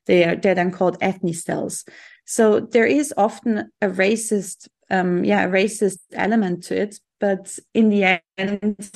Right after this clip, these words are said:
people do find co-, fi-, find common ground in their, in their deep misogyny.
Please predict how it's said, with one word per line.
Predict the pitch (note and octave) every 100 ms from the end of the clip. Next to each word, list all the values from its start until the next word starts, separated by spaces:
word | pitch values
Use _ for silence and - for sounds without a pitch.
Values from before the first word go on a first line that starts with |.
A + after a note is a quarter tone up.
| A3 _ _ _ _ _ _ _ _ _ _ _
people | - A3+ G#3+ A3 A3
do | G#3 G#3+
find | A3 F#3+ F#3
co-, | G3+ F3+ - - -
fi-, | G3 F#3
find | G#3 F3+
common | G3 G3 F#3+
ground | F3+ F3+
in | F#3
their, | F3+ E3+ E3+ -
in | G3
their | E3+ E3+ - _
deep | - G3 G3
misogyny. | F#3 F3+ E3+ D#3+ E3+ D#3+ E3